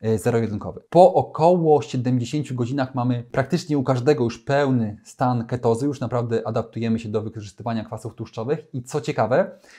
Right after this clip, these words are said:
tutaj bardzo często przy tym, w tym momencie, po powiedzmy, że trzech dniach postu czy trzech dobach postu, znika właśnie stan głodu, bo gdzieś tam przez pierwsze dwadzieścia cztery, czterdzieści osiem godzin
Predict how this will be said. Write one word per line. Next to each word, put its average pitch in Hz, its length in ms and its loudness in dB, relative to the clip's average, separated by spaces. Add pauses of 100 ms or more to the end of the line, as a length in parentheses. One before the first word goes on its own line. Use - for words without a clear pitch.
(160)
tutaj 156 380 2
bardzo 127 280 4
często 127 300 -4
przy - 420 -10
tym, 196 300 4
w - 80 -12
tym 190 140 4
momencie, 131 460 2
po 120 260 -4 (380)
powiedzmy, 123 340 -6
że 131 80 2
trzech 131 300 -2
dniach 127 200 -4
postu - 280 -4
czy - 140 -18
trzech 110 240 -10
dobach 110 260 -6
postu, 147 400 -6 (540)
znika 160 720 0
właśnie 131 600 -2
stan 127 480 -2
głodu, 117 320 0
bo 110 140 -4
gdzieś 120 200 -4
tam 110 140 -6
przez - 200 -14
pierwsze 113 260 -4
dwadzieścia 113 360 -6
cztery, 160 560 2
czterdzieści 113 400 -4
osiem 113 220 -6
godzin 147 340 -2